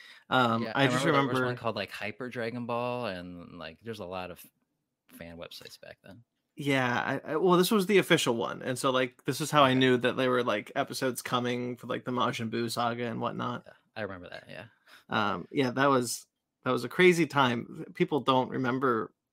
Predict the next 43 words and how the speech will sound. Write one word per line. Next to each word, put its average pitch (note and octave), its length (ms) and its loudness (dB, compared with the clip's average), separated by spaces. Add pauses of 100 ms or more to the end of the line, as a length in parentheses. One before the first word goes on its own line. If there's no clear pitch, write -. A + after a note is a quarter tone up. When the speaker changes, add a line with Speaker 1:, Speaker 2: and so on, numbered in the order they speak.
Speaker 1:
a C3 80 0
lot B2+ 220 6
of B2 100 0
it A2+ 100 -2
anymore A#2 360 -4
because B2 360 -4
of A#2+ 120 -8
how A#2+ 560 -2 (680)
prevalent C3 480 0 (280)
the C#3 140 2
internet C3 300 0
is, B2 500 0 (320)
uh, A#2 200 -2
that, A#2 200 -4 (520)
you C3+ 100 -2
know, B2+ 100 0
before B2+ 480 2
all B2+ 160 2
you B2+ 100 0
really B2 200 -4
had B2 220 -2
was A#2+ 260 -2
a B2 120 -2
website A2 580 -4
and A#2+ 160 -6
maybe B2 340 0
a A#2 60 0
message A#2 360 -6
forum. A2 460 -10 (1300)
Speaker 2:
Yeah, G#2+ 320 -2
and G#2+ 140 -4
I G#2+ 140 -4
don't, G#2+ 200 -4
I A2+ 120 -2
don't G#2+ 180 -4
know G2+ 220 -4
how G2 160 -8
you G2 140 -10
feel, G2 280 -8
but F2+ 160 -10
I F#2 120 -10
feel G#2 240 -8
like, G2 320 -8